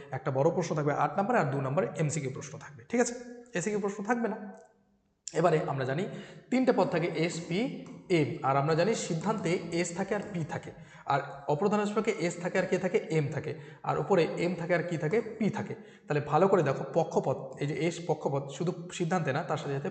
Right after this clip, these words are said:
পক্ষ অষ্টপক্ষে থাকে, আর পক্ষ অষ্টপক্ষে থাকে থাকে আর একটা সিদ্ধান্তে থাকে। তাহলে এখন আমি উত্তর, উ-, উ-, উত্তর কী লিখব? বলছে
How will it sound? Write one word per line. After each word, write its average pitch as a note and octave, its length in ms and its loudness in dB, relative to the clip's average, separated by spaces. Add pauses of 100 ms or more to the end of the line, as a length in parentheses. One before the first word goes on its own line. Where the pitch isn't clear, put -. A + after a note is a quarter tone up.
পক্ষ D3 240 -2
অষ্টপক্ষে A#2 440 -6
থাকে, - 240 -12 (240)
আর C3+ 160 -2
পক্ষ E3 220 0
অষ্টপক্ষে F3+ 420 0
থাকে E3 220 -4
থাকে F#3+ 180 0
আর E3 100 4
একটা D#3+ 160 -2
সিদ্ধান্তে C3+ 460 -2
থাকে। G#2+ 180 -6
তাহলে D#3+ 180 -2
এখন E3 180 -2 (100)
আমি F#3+ 240 2 (260)
উত্তর, F#3+ 220 0 (100)
উ-, - 320 0
উ-, - 380 -2 (100)
উত্তর G3+ 240 4
কী - 120 -2
লিখব? F#3+ 280 4 (440)
বলছে G#3 500 4